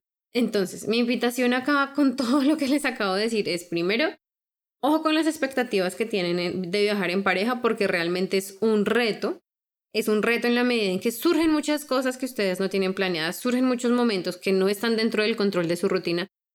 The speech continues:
surgen muchas cosas con las que genuinamente no pueden controlar, no pueden en una ciudad extraña,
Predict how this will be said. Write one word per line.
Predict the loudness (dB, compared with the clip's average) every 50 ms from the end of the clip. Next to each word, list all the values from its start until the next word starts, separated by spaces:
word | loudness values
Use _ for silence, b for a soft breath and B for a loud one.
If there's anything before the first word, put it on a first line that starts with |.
| _ _
surgen | -2 -2 0 2 2 0
muchas | 0 0 -2 -4 -2
cosas | -2 -2 -2 -2 -4
con | -2 -2 -2 0 0
las | 0 -2 -2
que | -4 -6 -4 -4
genuinamente | -2 0 0 2 2 2 2 2 0 0 -2 -2
no | 0 -2 -2 0
pueden | 2 0 2 2
controlar, | 0 0 0 0 0 0 0 0 0 -2 -2 0
no | 0 0 0 0 0
pueden | 0 2 2 4 2 2 2 0 -2 -2
en | -2 0 2 2
una | 4 4 2 2
ciudad | 0 0 0 0 0
extraña, | 0 -2 -2 -2 -2 0 2 2 2 0 0 -4 -6 -12 -20 _